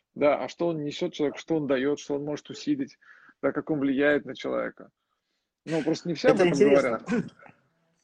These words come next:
Speaker 2: Ну, я, конечно, я вообще-то заканчивал авиационный вуз, э, то есть мое базовое образование,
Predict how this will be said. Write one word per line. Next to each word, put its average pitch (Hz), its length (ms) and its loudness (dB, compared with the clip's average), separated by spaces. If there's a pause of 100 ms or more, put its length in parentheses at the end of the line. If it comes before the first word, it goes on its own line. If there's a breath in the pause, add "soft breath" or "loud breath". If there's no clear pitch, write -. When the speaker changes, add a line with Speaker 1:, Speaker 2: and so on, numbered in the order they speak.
(260)
Speaker 2:
Ну, 156 60 0
я, 165 100 6
конечно, 165 360 0
я 139 100 0
вообще-то 165 260 -6
заканчивал 147 500 -4
авиационный 151 540 -6
вуз, 208 360 -10
э, 120 220 -2
то - 40 -12
есть - 100 -16
мое 135 180 -2
базовое 135 300 -2
образование, 131 840 -4